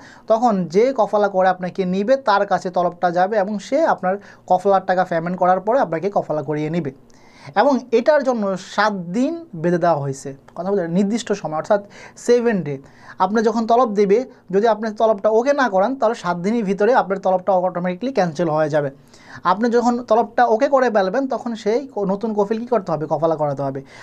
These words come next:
আর এই সাত দিন ডিউরেশন দেওয়া হয়েছে, এই সাত দিনের ভিতরে যদি আপনি কফলা করে না, কফলা, উম, অর্থাৎ না হন তাহলে তলবটা কী হয়ে যাবে? অটোমেটিক্যালি ক্যান্সেল হয়ে যাবে।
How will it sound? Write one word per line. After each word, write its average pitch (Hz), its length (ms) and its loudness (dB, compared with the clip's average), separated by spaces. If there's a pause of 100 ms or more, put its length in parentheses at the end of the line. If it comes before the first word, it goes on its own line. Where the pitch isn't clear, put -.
(120)
আর 185 140 4
এই 247 120 4
সাত 202 220 2
দিন 226 260 0
ডিউরেশন 214 420 0
দেওয়া 202 200 2
হয়েছে, 180 240 0
এই 202 60 2
সাত 180 160 0
দিনের 220 240 0
ভিতরে 254 180 -2
যদি 240 100 4
আপনি 208 200 0
কফলা 180 280 0
করে 170 240 2
না, 175 280 -2 (400)
কফলা, 202 380 4 (100)
উম, 180 220 -12 (120)
অর্থাৎ 170 260 -4
না 190 240 2
হন 202 200 0
তাহলে 180 240 0
তলবটা 180 360 -2
কী 202 160 -6
হয়ে 226 140 -2
যাবে? 240 240 0 (300)
অটোমেটিক্যালি 180 500 -2
ক্যান্সেল 170 360 -2
হয়ে 151 200 -2
যাবে। 131 200 -6